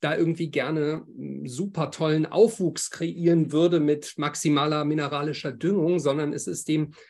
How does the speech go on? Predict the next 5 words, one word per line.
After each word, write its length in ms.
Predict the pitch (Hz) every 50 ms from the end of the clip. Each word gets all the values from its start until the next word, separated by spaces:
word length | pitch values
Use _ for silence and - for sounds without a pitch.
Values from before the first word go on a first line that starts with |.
| _ _ _ - - _ _ _ -
ähm, 380 | - 147 143 139 143 135 - -
doch 300 | 147 139 - - - - -
recht 380 | 131 135 147 151 - - - -
häufig, 680 | 139 131 151 156 156 - 151 143 143 139 - - - _ -
ähm, 380 | 131 127 127 131 135 139 139